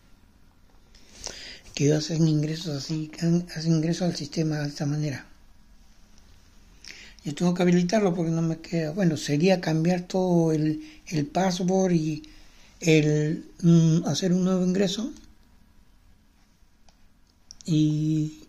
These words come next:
ya pues, ¿no? Este es X. Bueno, en X, uy, está pasando cosas acá, ¿no?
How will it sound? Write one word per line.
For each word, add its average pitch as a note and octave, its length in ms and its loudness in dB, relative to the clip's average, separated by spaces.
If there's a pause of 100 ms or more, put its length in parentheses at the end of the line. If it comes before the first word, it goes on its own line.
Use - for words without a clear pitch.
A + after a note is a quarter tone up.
(600)
ya F#3+ 140 -2
pues, C#3+ 320 -4
¿no? G#3+ 140 -2 (300)
Este - 220 -12
es - 160 -8
X. F3+ 320 -4 (4000)
Bueno, D3 280 -2
en C#3+ 120 -2
X, - 320 -10 (160)
uy, G3 140 -2
está - 180 -8
pasando C#3 400 -6
cosas D#3+ 320 -10
acá, D3 220 -6
¿no? G3 200 -2